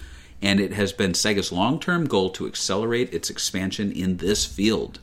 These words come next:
Satomi added, "I am confident that through the combination of both companies' brands,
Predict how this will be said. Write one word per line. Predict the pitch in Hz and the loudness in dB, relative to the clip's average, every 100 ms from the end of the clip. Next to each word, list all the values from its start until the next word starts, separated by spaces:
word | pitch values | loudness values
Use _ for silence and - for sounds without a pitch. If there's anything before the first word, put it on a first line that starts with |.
| - | -6
Satomi | - 92 101 98 90 | -2 0 2 2 2
added, | 98 101 | 0 0
"I | 69 | 0
am | 92 87 | 0 -2
confident | - 101 120 120 - | -2 -2 -2 -4 -4
that | 98 92 - | -4 -4 -4
through | 95 85 | -8 -6
the | 85 | -6
combination | - 110 127 113 - | -4 -2 -2 -4 -4
of | 101 | -6
both | 85 78 | -4 -6
companies' | - 104 98 87 - | -6 -6 -6 -8 -4
brands, | 110 117 127 | -2 0 -2